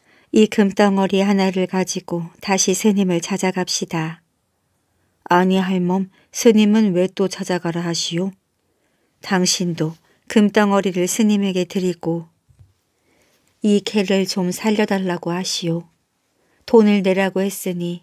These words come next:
금덩어리를 주면 되지 않겠소. 할아버지는 땅속에서 나온 금덩어리 하나를 들고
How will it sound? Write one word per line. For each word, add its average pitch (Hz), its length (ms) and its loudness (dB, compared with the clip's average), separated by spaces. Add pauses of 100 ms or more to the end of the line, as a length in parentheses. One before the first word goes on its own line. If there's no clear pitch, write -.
금덩어리를 196 720 0
주면 180 340 -4
되지 180 300 -6
않겠소. 170 720 -6 (1700)
할아버지는 214 1040 0
땅속에서 208 680 -2
나온 175 520 -4
금덩어리 190 680 0
하나를 202 440 0
들고 170 560 -4